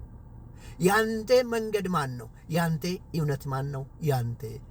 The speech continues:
ህይወት ማን ነው? ኢየሱስ ነው። ኢየሱስ ከሆንክ ወንድም እህቴ መልካም ነገር ይይዛል። ነገር ግን ያንተ መንገድ፣ ያንተ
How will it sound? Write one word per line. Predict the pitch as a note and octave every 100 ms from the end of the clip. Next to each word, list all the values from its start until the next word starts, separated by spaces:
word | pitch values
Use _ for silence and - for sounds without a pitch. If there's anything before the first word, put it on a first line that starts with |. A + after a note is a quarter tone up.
| -
ህይወት | - B2+ A2 -
ማን | - -
ነው? | - - - - - - - - - - - - -
ኢየሱስ | D3 D3+ F#3 G3
ነው። | A3+ - - - - -
ኢየሱስ | E3+ F#3+ A#3+ F#4 -
ከሆንክ | - G3+ F3 F3+ - - -
ወንድም | C#3+ D3 D3+ E3+ F3+ F#3 F#3 -
እህቴ | D#3+ D#3+ - - - - -
መልካም | B2+ - D3+ E3
ነገር | E3+ F3+
ይይዛል። | F#3 D#3+ - - - - - - - - - - -
ነገር | G3 C#4 D4+
ግን | C#4 D4 C#4 - -
ያንተ | A3 A3 D4
መንገድ፣ | D4+ C#4+ C4+ B3+
ያንተ | A#3+ A3+